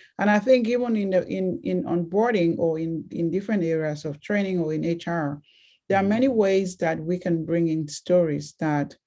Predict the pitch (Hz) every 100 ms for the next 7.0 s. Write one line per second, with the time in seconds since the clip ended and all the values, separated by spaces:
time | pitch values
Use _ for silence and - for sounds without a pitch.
0 | _ _ _ - 170 160 151 160 156 -
1 | 214 214 185 180 208 202 185 160 151 147
2 | - 202 202 190 170 165 - 175 180 175
3 | 151 160 170 180 170 170 156 147 - -
4 | _ _ _ _ - 196 165 147 - 180
5 | 160 - - 160 156 156 - 151 175 170
6 | - 180 170 160 156 156 151 147 151